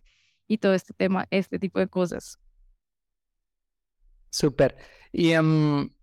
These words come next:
Speaker 2: entonces estabas, estabas en Ariadna, allí, em, me imagino que tra-, trabajaste, est-, estuviste dos años, ¿cierto?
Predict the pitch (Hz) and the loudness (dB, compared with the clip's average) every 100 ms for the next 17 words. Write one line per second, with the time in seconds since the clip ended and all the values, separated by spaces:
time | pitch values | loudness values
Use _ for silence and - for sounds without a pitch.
0 | - 156 151 156 147 156 202 180 - 151 | -4 -2 0 0 0 -2 0 2 6 6
1 | 143 147 156 147 143 135 139 165 170 156 | 6 4 0 0 4 4 2 0 2 4
2 | 127 120 127 165 - - 131 123 123 123 | 4 2 0 -2 -8 -2 0 0 0 -2
3 | 120 120 123 123 127 127 123 131 139 143 | 0 0 0 0 0 0 -2 0 0 2
4 | 135 120 120 - 139 139 135 - 135 123 | 0 0 -2 0 2 2 0 0 0 0
5 | 123 135 127 127 120 - 131 135 131 - | 0 2 2 2 -2 -2 0 0 0 -4
6 | - - - 139 - 156 160 180 131 117 | -10 -10 -2 -2 4 4 6 4 2 0
7 | 123 120 202 | -2 0 -2